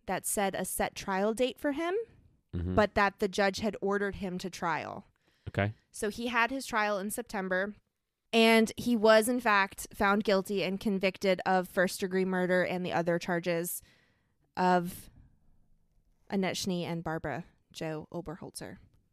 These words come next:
Speaker 1: So he has been convicted.
Speaker 2: Oh, so he, the, they had the trial.
Speaker 1: Yep.
Speaker 2: And he was convicted. What did he get sentenced to?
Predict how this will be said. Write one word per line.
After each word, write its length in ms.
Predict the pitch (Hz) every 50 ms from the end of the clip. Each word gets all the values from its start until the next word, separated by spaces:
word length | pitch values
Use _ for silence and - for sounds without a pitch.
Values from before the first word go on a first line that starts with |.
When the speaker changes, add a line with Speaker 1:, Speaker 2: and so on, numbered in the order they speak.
| _ _ _ -
Speaker 1:
So 220 | - - 180 175
he 140 | 180 - 190
has 180 | 202 214 214 -
been 200 | 247 233 226 226
convicted. 560 | - 226 214 196 185 - - - 190 185 -
Speaker 2:
Oh, 100 | 127 -
so 120 | - 127
he, 160 | 123 127 - - -
the, 160 | 107 107 98 -
they 160 | - 104 104 101
had 160 | 120 120 110
the 80 | 98
trial. 420 | - 113 107 98 82 65 60 60 - - _ -
Speaker 1:
Yep. 160 | - 262 - - _ _ -
Speaker 2:
And 80 | 95 95
he 20 |
was 100 | 90 -
convicted. 500 | - 104 95 95 104 - - - 76 76
What 140 | 87 101 107
did 60 | 110 107
he 40 |
get 260 | 101 113 107 - - -
sentenced 380 | - 113 104 - 104 - -
to? 180 | - 82 82